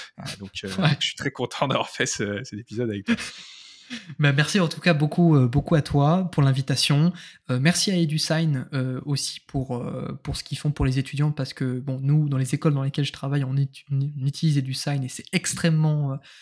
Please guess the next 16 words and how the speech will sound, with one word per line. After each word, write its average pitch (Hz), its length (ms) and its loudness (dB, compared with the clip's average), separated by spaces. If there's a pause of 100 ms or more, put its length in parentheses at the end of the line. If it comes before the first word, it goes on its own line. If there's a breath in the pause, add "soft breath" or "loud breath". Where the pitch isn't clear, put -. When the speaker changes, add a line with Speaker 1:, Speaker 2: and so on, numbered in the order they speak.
(200 loud breath)
Speaker 2:
pratique 151 360 -2
pour 147 140 -2
les 131 140 2
émargements, 131 640 0 (380 loud breath)
euh, 120 320 -2
et - 80 -4
le 131 40 -2
suivi 139 240 -2
des 131 100 -2
apprenants. 127 440 -2 (480 loud breath)
Euh, 139 400 4
un 147 120 6
mot 214 160 8
de 202 60 4
la 175 120 2
fin, 196 480 0